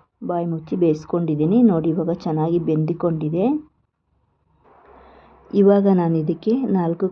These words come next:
ಕರಿಬೇವನ್ನು ಕಟ್ ಮಾಡಿ ಹಾಕ್ಕೋತಾ ಇದ್ದೀನಿ. ಹಾಗೆಯೇ ಒಂದು ಅರ್ಧ ಸ್ಪೂನಷ್ಟು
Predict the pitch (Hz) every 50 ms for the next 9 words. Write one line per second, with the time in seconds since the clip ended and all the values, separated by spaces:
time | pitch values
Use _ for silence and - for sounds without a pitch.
0 | - 196 175 170 170 165 202 196 185 180 170 170 185 202 - - 165 - - 190
1 | 170 160 151 151 180 196 185 180 151 - - 170 151 156 - 156 151 139 151 143
2 | 139 160 190 247 294 285 - _ _ _ _ _ _ _ _ _ _ _ _ _
3 | _ _ _ _ _ _ _ _ _ _ _ _ _ _ _ _ _ _ _ _
4 | 208 185 170 175 180 190 220 - - 202 190 180 170 170 160 165 185 196 190 -
5 | - 180 170 170 165 165 - - -